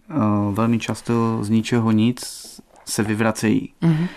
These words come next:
Speaker 1: A vyvracejí se na cesty, vyvracejí se na hasiče, kteří tam působí. To znamená, že ve chvíli, kdy jsme tam už působili nějakou dobu a viděli jsme, tak jsme si vytipovávali ty stromy, které by mohly být nejvíce problémové ve smyslu přístupových nebo naopak evakuačních cest.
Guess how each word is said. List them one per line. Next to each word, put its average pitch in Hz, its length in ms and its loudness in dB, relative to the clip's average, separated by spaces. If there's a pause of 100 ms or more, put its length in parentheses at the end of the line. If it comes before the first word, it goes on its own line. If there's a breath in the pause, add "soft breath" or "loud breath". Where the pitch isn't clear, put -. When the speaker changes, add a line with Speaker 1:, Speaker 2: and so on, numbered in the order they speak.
Speaker 1:
A 117 80 -2
vyvracejí 113 600 0
se 98 360 -2
na 98 140 0
cesty, 131 500 0
vyvracejí 107 680 0
se 101 460 0
na 101 540 0 (100)
hasiče, 107 400 -4
kteří 107 240 -4
tam 110 180 0
působí. 107 400 0
To 104 120 -4
znamená, 107 320 2
že 107 120 0
ve 107 100 0
chvíli, 113 360 2 (400 loud breath)
kdy 104 100 0
jsme 107 360 4
tam 104 160 0
už 101 80 -2
působili 107 420 -2
nějakou 107 300 0
dobu 110 240 0
a 110 40 2
viděli 101 340 -2
jsme, 107 160 2
tak 101 140 -2
jsme 101 160 2
si - 140 -2
vytipovávali 107 960 0 (680 loud breath)
ty 120 180 4 (400)
stromy, 107 340 2
které 110 220 0
by 110 120 2
mohly 107 280 2
být 104 180 2
nejvíce 104 400 0
problémové 104 600 0
ve 101 100 -4
smyslu 107 340 -2
přístupových 107 640 -2
nebo 101 220 0
naopak 101 360 -2
evakuačních 104 540 -2
cest. - 360 -6